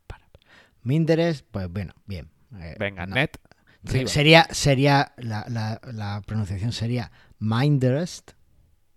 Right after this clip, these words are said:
Speaker 1: Pero bueno,
Speaker 2: Mira,
Speaker 1: vale, Minderest,
Speaker 2: si,
Speaker 1: vale,
Speaker 2: si quieres
Speaker 1: Minderest.
Speaker 2: hacer un podcast, eh, de prestación en inglés, pues lo haces con otro.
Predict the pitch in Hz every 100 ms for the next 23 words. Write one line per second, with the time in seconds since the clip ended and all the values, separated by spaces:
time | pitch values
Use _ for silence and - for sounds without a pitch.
0 | - - - - - - 104 107 110 101
1 | 92 80 - 127 139 95 98 - _ -
2 | 104 - 139 165 - 135 123 110 - 117
3 | - 104 95 - - 101 95 98 95 104
4 | - 110 107 104 131 160 - 76 87 131
5 | - 98 143 190 107